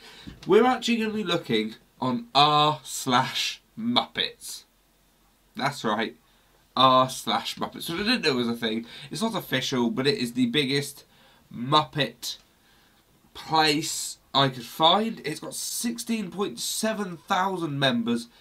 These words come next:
twenty-two of which are online. We're gonna go top of this month, 'cause, you know, then we can see the best stuff so far this month. I had the utmost honour of being asked to create replicas of the Electric Mayhem for the actual Electric Mayhem. Thanks for Matt Vogel for contacting me for this amazing project.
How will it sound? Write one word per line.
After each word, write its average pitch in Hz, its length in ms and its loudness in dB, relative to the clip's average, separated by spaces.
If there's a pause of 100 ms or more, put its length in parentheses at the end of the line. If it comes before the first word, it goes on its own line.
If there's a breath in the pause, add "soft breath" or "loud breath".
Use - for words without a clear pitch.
(200 soft breath)
twenty-two 208 720 0
of 147 100 -2
which 120 300 -4
are 135 220 4
online. 123 600 0
We're 226 200 4
gonna 240 140 2
go 208 60 2
top 180 240 -4
of 156 140 -6
this - 180 -8
month, 98 500 -4
'cause, 131 200 -8
you 135 80 -2
know, - 220 -4 (500)
then 147 380 -6
we 151 80 -2
can - 20 -8
see 147 140 -6
the 127 100 -2
best 135 260 -2
stuff 127 240 -2
so 113 340 -2
far 107 380 0 (320 soft breath)
this 117 480 -4
month. 113 380 -2 (400 soft breath)
I 120 60 -10
had 156 200 2
the 156 180 -2
utmost 202 420 2
honour 175 220 2
of 127 100 -2
being 131 220 -2
asked 143 160 0
to - 60 -12
create 131 180 -4
replicas 147 380 -4
of 120 100 -8
the 131 60 -2
Electric 147 340 -6
Mayhem 135 340 -4
for 131 140 -4
the 127 180 -4
actual 123 680 -2
Electric 120 680 -4
Mayhem. 120 520 0
Thanks 139 260 -6
for 143 100 -8
Matt 165 280 -4
Vogel 139 500 -2
for - 100 -18
contacting 127 400 -8
me 117 60 -8
for 120 60 -16
this 117 100 -18
amazing 117 280 -4
project. 127 440 -4